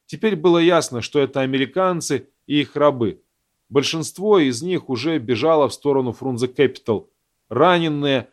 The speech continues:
а также десяток самых смелых остались в туннеле, готовясь к ближнему бою.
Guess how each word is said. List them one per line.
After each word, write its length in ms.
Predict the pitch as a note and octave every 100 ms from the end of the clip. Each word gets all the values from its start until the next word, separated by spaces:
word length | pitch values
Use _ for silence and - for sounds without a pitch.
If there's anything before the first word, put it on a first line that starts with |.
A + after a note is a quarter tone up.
| _ -
а 100 | A#2
также 320 | E3 B2+ C#3
десяток 480 | C3 D3 D#3+ D3 -
самых 320 | D3 C3+ B2+
смелых 500 | C#3 F3+ F3+ D#3 - _ -
остались 500 | A#2+ - D3+ D3 -
в 60 |
туннеле, 560 | - D#3 C#3+ A2+ F#2+ - _ _
готовясь 680 | A2 C#3 C#3 F3+ E3+ D3+ - _ _
к 140 | G#2
ближнему 560 | A2+ C3+ A#2+ A#2+ A#2+ A#2
бою. 440 | A2 G#2+ F#2+